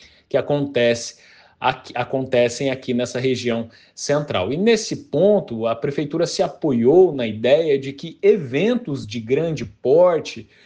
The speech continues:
precisam ser organizados em locais com infraestrutura compatível. Algo que o Parque de Exposições parece oferecer com maior folga em termos de estacionamento, logística e potencialmente um menor impacto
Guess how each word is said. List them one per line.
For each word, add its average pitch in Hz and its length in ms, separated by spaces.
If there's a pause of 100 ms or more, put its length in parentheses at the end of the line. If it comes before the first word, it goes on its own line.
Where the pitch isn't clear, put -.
(220)
precisam 202 460
ser 196 260
organizados 170 640
em 175 80
locais 160 480
com 170 260
infraestrutura 165 920
compatível. 180 1040 (480)
Algo 233 420
que 226 220
o 233 100
Parque 170 380
de 156 60
Exposições 190 1000 (340)
parece 170 460
oferecer 139 500
com 135 120
maior 123 320
folga 170 600
em 127 140
termos 127 320
de 110 80
estacionamento, 123 880
logística 143 880 (420)
e 202 80
potencialmente 202 1200
um 196 180
menor 196 380
impacto 156 840